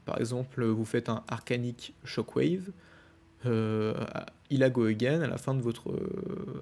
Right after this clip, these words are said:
enfin, pendant la chain link, vous pouvez totalement jouer Electromagnetic Somersault pour le récupérer. Donc voilà un peu les deux, euh, deux manières d'utiliser l'Electromagnetic Somersault. Euh, parlons d'Arcanic Shockwave.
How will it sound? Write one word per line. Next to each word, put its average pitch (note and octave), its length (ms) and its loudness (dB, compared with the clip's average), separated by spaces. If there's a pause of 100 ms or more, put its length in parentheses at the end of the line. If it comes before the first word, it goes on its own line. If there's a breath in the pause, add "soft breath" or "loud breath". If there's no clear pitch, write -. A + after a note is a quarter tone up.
(120)
enfin, - 220 -6
pendant B2+ 140 0
la B2+ 160 2
chain A2+ 140 -4
link, C#3 140 0
vous C#3 40 -2
pouvez C3+ 160 -2
totalement C#3 320 -2
jouer B2 140 0
Electromagnetic C3 520 -4
Somersault - 460 -4
pour C#3+ 180 -2
le C3 120 2
récupérer. C3 480 -6 (2000 loud breath)
Donc C3+ 100 2
voilà B2+ 180 8
un C3 60 4
peu C3 120 0
les A#2 100 4
deux, A2 180 2
euh, A#2 400 4
deux A2+ 180 -2
manières B2+ 280 0
d'utiliser B2 560 -6
l'Electromagnetic A#2+ 840 -2
Somersault. - 440 -6 (1040)
Euh, G#2+ 280 0
parlons D#3 320 2
d'Arcanic E3+ 440 0
Shockwave. A#2+ 640 -2